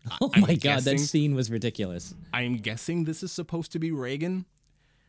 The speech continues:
Speaker 2: It was
Speaker 1: Um,
Speaker 2: Reagan-like, yeah.
Speaker 1: they,
Speaker 2: They didn't, they never actually
Speaker 1: they
Speaker 2: said,
Speaker 1: never
Speaker 2: but they were
Speaker 1: actually
Speaker 2: just trying to
Speaker 1: said
Speaker 2: make
Speaker 1: his
Speaker 2: it look
Speaker 1: name, but you
Speaker 2: Reagan-like.
Speaker 1: could tell just by the hair and the chubbiness <laughs> that
Speaker 2: Yeah,
Speaker 1: it's
Speaker 2: but
Speaker 1: supposed
Speaker 2: I
Speaker 1: to
Speaker 2: don't
Speaker 1: be
Speaker 2: think, I
Speaker 1: Reagan.
Speaker 2: think what they've been do-,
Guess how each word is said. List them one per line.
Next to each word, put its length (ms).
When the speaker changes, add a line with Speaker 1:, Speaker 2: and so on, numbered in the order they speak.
Speaker 2:
It 280
was 160
Speaker 1:
Um, 60
Speaker 2:
Reagan-like, 760
yeah. 200
Speaker 1:
they, 40
Speaker 2:
They 140
didn't, 160
they 100
never 260
actually 280
Speaker 1:
they 40
Speaker 2:
said, 260
Speaker 1:
never 160
Speaker 2:
but 60
they 40
were 40
Speaker 1:
actually 220
Speaker 2:
just 120
trying 20
to 60
Speaker 1:
said 40
Speaker 2:
make 80
Speaker 1:
his 80
Speaker 2:
it 60
look 60
Speaker 1:
name, 120
but 80
you 100
Speaker 2:
Reagan-like. 260
Speaker 1:
could 140
tell 280
just 260
by 480
the 80
hair 720
and 420
the 120
chubbiness 640
<laughs> 0
that 120
Speaker 2:
Yeah, 140
Speaker 1:
it's 80
Speaker 2:
but 100
Speaker 1:
supposed 120
Speaker 2:
I 40
Speaker 1:
to 60
Speaker 2:
don't 120
Speaker 1:
be 60
Speaker 2:
think, 260
I 60
Speaker 1:
Reagan. 120
Speaker 2:
think 180
what 120
they've 160
been 140
do-, 200